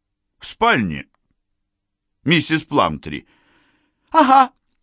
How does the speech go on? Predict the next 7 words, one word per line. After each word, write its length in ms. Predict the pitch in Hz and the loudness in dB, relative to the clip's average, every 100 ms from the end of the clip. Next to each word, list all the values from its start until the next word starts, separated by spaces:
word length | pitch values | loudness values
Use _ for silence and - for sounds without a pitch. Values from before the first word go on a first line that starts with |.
| _ _ _ _ | _ _ _ _
торжествующе 840 | 131 143 151 147 165 143 135 127 120 | 2 4 2 0 -2 0 0 0 -2
воскликнула 640 | 120 - 120 113 117 113 | -2 -4 -10 -4 -2 -2
Флоренс. 600 | 107 110 101 104 110 - _ _ _ _ _ _ - - | -2 -2 0 -2 -6 -16 _ _ _ _ _ _ -20 -2
Вот 260 | 339 320 | 0 2
именно, 520 | 208 143 113 107 101 - _ _ - | 2 4 2 2 0 -4 _ _ -12
что 480 | - - 254 254 - | -10 0 4 4 6
она. 460 | 208 220 196 104 | 2 4 2 2